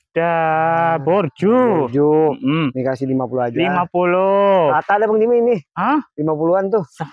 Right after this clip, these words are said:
Speaker 1: entah sampai mana dulu nih?
Speaker 2: Nah, pokoknya
Speaker 1: Sampai
Speaker 2: yang
Speaker 1: mana ya?
Speaker 2: ntar saya bilangin tuh,
Speaker 1: Oh,
Speaker 2: yang
Speaker 1: sini lima puluh. Ini
Speaker 2: lima puluh.
Speaker 1: masuk nggak?
Speaker 2: Ini seratus nih.
Speaker 1: Ini
Speaker 2: Yang
Speaker 1: apa ya?
Speaker 2: seratus ini.
Speaker 1: Kayak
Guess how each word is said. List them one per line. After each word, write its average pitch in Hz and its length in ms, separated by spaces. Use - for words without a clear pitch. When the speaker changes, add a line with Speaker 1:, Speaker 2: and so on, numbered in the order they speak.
Speaker 1:
entah 165 160
sampai 165 240
mana 165 240
dulu 170 180
nih? 117 140
Speaker 2:
Nah, 117 400
pokoknya 170 380
Speaker 1:
Sampai - 160
Speaker 2:
yang 151 160
Speaker 1:
mana 156 160
ya? 143 80
Speaker 2:
ntar 156 160
saya 156 160
bilangin 147 400
tuh, 180 160
Speaker 1:
Oh, 160 320
Speaker 2:
yang 170 80
Speaker 1:
sini 160 160
lima 156 240
puluh. 160 400
Ini 220 80
Speaker 2:
lima 277 160
puluh. - 80
Speaker 1:
masuk 247 80
nggak? 185 200
Speaker 2:
Ini 151 100
seratus 143 380
nih. 147 240
Speaker 1:
Ini 147 160
Speaker 2:
Yang 143 80
Speaker 1:
apa 135 80
ya? 160 80
Speaker 2:
seratus 131 240
ini. 135 240
Speaker 1:
Kayak 143 360